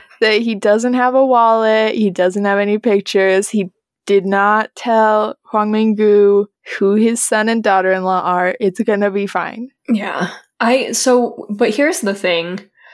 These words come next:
Speaker 2: What do we think, how do we think it plays out if very, very bad person, but also cop Minggu finds out that, <laughs> that Junmo is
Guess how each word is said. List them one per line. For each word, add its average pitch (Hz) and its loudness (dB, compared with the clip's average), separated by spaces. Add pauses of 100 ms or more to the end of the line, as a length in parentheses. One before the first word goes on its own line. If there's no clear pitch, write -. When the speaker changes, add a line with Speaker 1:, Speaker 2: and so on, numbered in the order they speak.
(340)
Speaker 2:
What 330 0
do 392 -4
we 294 0
think, 240 -2
how 294 -2
do 359 -2
we 349 0
think 262 -4
it - -2
plays 202 -2
out 170 -2 (100)
if 196 -6
very, 190 -2
very 180 -2
bad 165 -4
person, 170 -4
but 165 0
also 170 -2
cop - -4
Minggu 185 -4
finds 175 -6
out 160 -4
that, 165 -4 (260)
<laughs> - -20
that 214 -4 (300)
Junmo 190 -2
is - -8